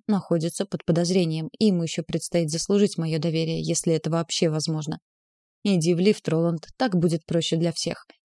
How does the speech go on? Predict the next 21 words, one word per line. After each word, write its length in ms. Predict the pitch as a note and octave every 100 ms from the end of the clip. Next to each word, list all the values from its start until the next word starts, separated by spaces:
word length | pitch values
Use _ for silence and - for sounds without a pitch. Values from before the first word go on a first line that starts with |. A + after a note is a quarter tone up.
| _
Если 300 | G3+ F#3 E3+
ты 120 | D#3
этого 200 | D#3+ D#3+
не 140 | E3 D#3+
сделаешь, 500 | D#3 G3 F#3 - -
Ройс 280 | F3 E3+ -
выйдет 360 | D#3+ E3 F#3
отсюда, 380 | E3+ - D3 D3+ -
а 100 | -
я 160 | F3+ D#3+
не 100 | E3
хочу 300 | - G#3+ F#3
ставить 360 | - D#3 D3+ -
его 160 | E3
перед 240 | D#3+ E3 D3
выбором». 380 | D#3+ E3 E3 D#3+ _ _ _
«Он 160 | G#3 G3
выбрал 380 | E3+ D#3+ E3 F3
бы 100 | F3
тебя, 300 | - G3 A3
Рейвен». 380 | E3 D#3 D#3+